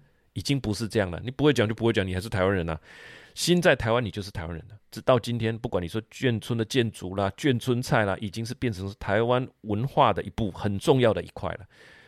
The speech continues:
这个就是我们大家还是生活在同一个土地，慢慢就是会融合哈。时间过久了，就是大家会慢慢，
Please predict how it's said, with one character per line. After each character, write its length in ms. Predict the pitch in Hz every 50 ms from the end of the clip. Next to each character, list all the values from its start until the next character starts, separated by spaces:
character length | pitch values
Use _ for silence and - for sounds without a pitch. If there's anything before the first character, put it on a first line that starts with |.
| _ _
这 140 | - - 185
个 80 | 151 131
就 100 | 143 143
是 100 | 123 143
我 160 | - 95 87
们 200 | 82 85 85 - - _ _ _ _
大 140 | - 131 117
家 120 | - 127
还 180 | 117 110 104 104
是 260 | - - 117 110 104
生 180 | - - 123 117
活 100 | 104 104
在 140 | - 117
同 140 | 104 95 98
一 40 | 101
个 60 | 101
土 160 | 101 - 87
地， 140 | 82 104 104
慢 160 | 107 110 107
慢 160 | 107 107 101 90
就 120 | - 101
是 120 | - -
会 240 | 98 - 107 98 - - _
融 260 | - 98 92 85 95
合 200 | 101 - 82 78
哈。 100 | 80 78
时 220 | 80 - - 95 92
间 180 | - 107 104
过 220 | 107 - 113 101 87
久 160 | - - -
了， 140 | - 85 87
就 120 | - - 92
是 140 | - 87
大 160 | - - 95 87
家 100 | 87 87
会 80 | 92
慢 160 | 92 92 90
慢， 160 | 92 92 85